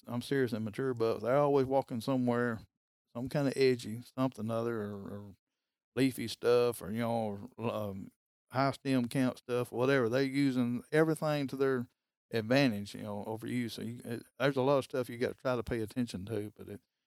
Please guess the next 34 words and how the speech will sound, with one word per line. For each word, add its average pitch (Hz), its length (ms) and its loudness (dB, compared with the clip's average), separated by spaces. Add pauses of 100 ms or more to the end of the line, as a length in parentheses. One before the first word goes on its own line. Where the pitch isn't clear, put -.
(200)
and 113 100 -2
it, - 180 2
if 110 160 -4
you're 160 80 0
doing 151 240 6
that 139 160 4
all 139 180 8
year 135 340 6
or 110 80 2
a 101 60 0
bunch, 127 360 4
it, 107 100 -2
it 123 220 -2
can 120 140 -2
be 127 180 2 (340)
taxing 120 360 2
on 120 140 2
your 113 120 -2
body 117 320 2
and 113 100 -4
on 113 120 -4
your 110 120 -4
eyes 120 280 -2
and 101 100 -4
stuff. 110 360 -6
But - 100 -14 (520)
if 98 120 -6
you 127 100 4
wanna 123 160 4
kill 123 200 2
a 110 40 0
monster 120 400 0
one, 110 200 -4
the, 104 140 -2